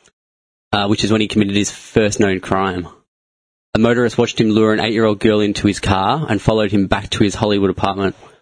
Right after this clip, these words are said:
When the police arrived, they found the girl had been raped, beaten, and was barely alive. But Alcala had somehow escaped.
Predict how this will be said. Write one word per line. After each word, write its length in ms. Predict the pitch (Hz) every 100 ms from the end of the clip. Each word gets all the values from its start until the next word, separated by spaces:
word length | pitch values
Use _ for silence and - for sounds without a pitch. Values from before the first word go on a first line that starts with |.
| _ -
When 100 | 117
the 80 | 113
police 260 | 117 113
arrived, 280 | 107 110 110
they 80 | 107
found 240 | - 110
the 40 | 101
girl 220 | 110 107
had 100 | 98
been 260 | 104 98 95
raped, 500 | 101 151 - - -
beaten, 440 | 107 107 117 147 -
and 100 | 104
was 120 | 101
barely 400 | 92 107 107 107
alive. 580 | 101 95 92 127 170 - - - -
But 200 | 113 -
Alcala 640 | 131 - 123 117 151 180 - _ -
had 180 | 127
somehow 440 | - 123 120 113 117
escaped. 580 | 110 - - 98 -